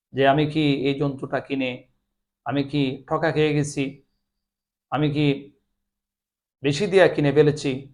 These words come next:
এগুলো আফসোস করতে যাবেন না। আপনার তৌফিক অনুযায়ী, তৌফিকের অনুযায়ী আপনি সর্বোচ্চটা ভালো পশু ক্রয় করবেন, যাতে নিখুঁত হয়, সুন্দর হয়, মোটা তাজা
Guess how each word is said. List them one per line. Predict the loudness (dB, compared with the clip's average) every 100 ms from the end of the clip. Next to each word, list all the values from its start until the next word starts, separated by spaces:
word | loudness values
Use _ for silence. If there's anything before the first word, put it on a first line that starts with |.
| _ _ -6
এগুলো | -2 2 2 0
আফসোস | -4 -8 -8
করতে | -8 -10 -20 -20 _ -10
যাবেন | -6 -4 0
না। | 0 0 -10 _ _ _ _ _ _ _
আপনার | 0 2 8 8 8 4 0
তৌফিক | 0 0 -2 -2 -2
অনুযায়ী, | -4 -4 -4 -4 -6 -14 _ _ _ _ _ _ 2
তৌফিকের | 2 2 -2 2 2 2 -6 _ -2
অনুযায়ী | 2 4 6 6
আপনি | 4 0 -6 2
সর্বোচ্চটা | 2 4 0 0 0 4 4 2 -8 _ _ _ _ _ _ _ _ _ _ _ _ _
ভালো | 4 4 4
পশু | -2 -8 -8
ক্রয় | -8 -4
করবেন, | -4 -2 -4 -8 _ _ _ _ -4
যাতে | -2 0 0
নিখুঁত | 0 2 0 2
হয়, | 0 0 -2
সুন্দর | -6 -2 -2 -2
হয়, | -4 -4
মোটা | -2 -2
তাজা | -2 -4